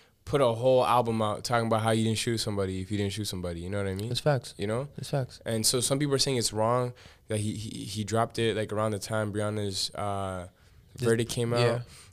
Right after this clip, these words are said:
Speaker 1: Uh, there's so many things in the wrong, but, uh, that he did. But it's like, if you look out the day he dropped it, that was the anniversary of his mom's passing
Speaker 2: Mm-hmm.
Speaker 1: or her birthday. I think one of those two. So it's very, it's very integral
Speaker 2: Personal.
Speaker 1: part. Yeah,
Speaker 2: Yeah.
Speaker 1: a cru-, crucial moment for him.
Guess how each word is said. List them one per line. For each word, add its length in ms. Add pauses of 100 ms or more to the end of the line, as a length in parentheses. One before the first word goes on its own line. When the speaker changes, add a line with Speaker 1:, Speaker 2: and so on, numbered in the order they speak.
Speaker 1:
Uh, 100
there's 100
so 120
many 140
things 240
in 60
the 80
wrong, 300
but, 180
uh, 260
that 140
he 120
did. 220
But 100
it's 120
like, 160 (160)
if 160
you 80
look 180
out 160
the 60
day 160
he 140
dropped 360
it, 180 (220)
that 80
was 100
the 60
anniversary 480
of 60
his 180
mom's 260
passing 520
Speaker 2:
Mm-hmm. 300
Speaker 1:
or 40
her 140
birthday. 440 (240)
I 80
think 140
one 80
of 80
those 140
two. 180
So 200
it's 160
very, 280 (240)
it's 140
very 480 (240)
integral 180
Speaker 2:
Personal. 220
Speaker 1:
part. 260
Yeah, 160
Speaker 2:
Yeah. 160
Speaker 1:
a 40
cru-, 200
crucial 380
moment 320
for 140
him. 180